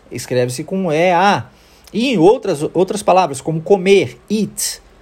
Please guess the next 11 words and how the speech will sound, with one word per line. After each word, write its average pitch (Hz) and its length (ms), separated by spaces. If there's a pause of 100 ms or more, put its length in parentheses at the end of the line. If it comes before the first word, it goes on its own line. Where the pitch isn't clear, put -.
(180)
tá? 160 240
Também 123 340
escreve-se 147 540
com 208 300
E 135 140
A. 180 380 (320)
Então, 143 180
aqui, 220 400
beach. 196 680 (360)
O, 180 260
o, 170 300